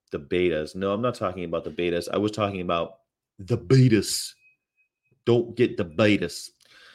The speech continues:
You know what I mean? I think so. All right, so that's exigent. Thank you for using the word in your, um, in your amazing, uh, <laughs> thank you for using the word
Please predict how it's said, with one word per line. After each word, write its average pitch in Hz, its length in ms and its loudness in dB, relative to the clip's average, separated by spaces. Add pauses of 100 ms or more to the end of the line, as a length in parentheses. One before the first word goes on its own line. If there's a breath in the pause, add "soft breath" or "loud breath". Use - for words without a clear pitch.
(1600 soft breath)
You 90 100 -8
know 87 80 -2
what 90 100 0
I 90 80 0
mean? 92 360 -6 (1000)
I - 80 -14
think 92 200 -10
so. 85 320 -10 (460)
All 110 100 -4
right, 104 220 -4
so - 140 -8
that's 123 240 0
exigent. 104 500 -2 (200)
Thank 131 200 -4
you 120 60 -2
for 110 160 -4
using 107 380 -4
the 92 60 -6
word 101 340 -2
in 90 140 -6
your, 87 400 -2
um, 85 480 -6 (2500)
in 104 80 -6
your 98 140 -2
amazing, 92 500 -2
uh, 87 360 -2
<laughs> - 60 -18 (2750 soft breath)
thank 117 180 -2
you 123 80 -2
for 113 120 -4
using 101 360 -2
the 90 100 -2
word 87 360 -4